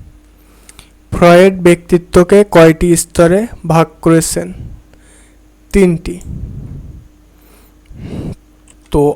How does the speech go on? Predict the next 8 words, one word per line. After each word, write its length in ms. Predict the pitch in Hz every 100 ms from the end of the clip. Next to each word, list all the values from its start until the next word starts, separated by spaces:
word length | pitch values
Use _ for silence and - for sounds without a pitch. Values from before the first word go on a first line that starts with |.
| -
আগেই 320 | 160 165 185
বলেছি 560 | 196 196 185 - 147 165 -
যে 160 | 165 160
most 560 | 151 160 170 185 - - -
important 760 | 170 170 180 185 202 208 214 185 -
যে 140 | 160
প্রশ্নগুলো 720 | 151 - 175 175 190 180 190 190
রয়েছে, 440 | 196 190 - 226